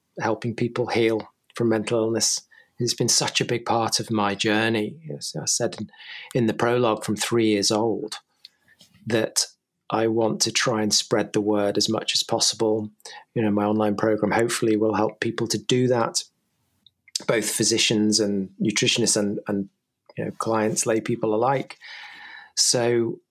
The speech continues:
you know, I'm in a very single-minded place, really, with wanting to continue this work and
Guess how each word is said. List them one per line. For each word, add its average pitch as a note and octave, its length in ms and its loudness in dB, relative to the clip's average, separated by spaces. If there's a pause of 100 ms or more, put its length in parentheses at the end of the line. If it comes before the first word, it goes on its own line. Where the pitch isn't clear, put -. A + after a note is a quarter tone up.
(640)
you A2+ 120 -6
know, G#2 200 0
I'm A2+ 120 2
in G#2+ 80 4
a G2 40 0
very G#2 300 2
single-minded G#2+ 1040 0 (920)
place, A#2+ 420 2
really, G#2+ 400 2
with G#2+ 340 0 (220)
wanting A#2 480 0
to A#2 100 0
continue A2+ 640 0
this G#2+ 280 2
work A2 440 -2
and A2 340 -2